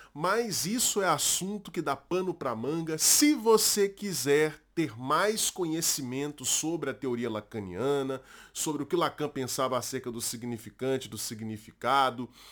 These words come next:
de como ele associa as operações que o Freud chamava de deslocamento e condensação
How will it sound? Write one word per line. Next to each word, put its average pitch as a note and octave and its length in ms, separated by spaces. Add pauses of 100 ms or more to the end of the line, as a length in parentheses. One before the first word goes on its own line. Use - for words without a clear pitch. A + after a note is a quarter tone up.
(120)
de - 120
como G3+ 200
ele F3+ 140
associa D#3+ 960 (300)
as D3 180
operações D3 840
que C#3+ 100
o C3 60
Freud C3+ 320
chamava B2 440
de A2+ 140
deslocamento B2 840
e C3 40
condensação A#2+ 1000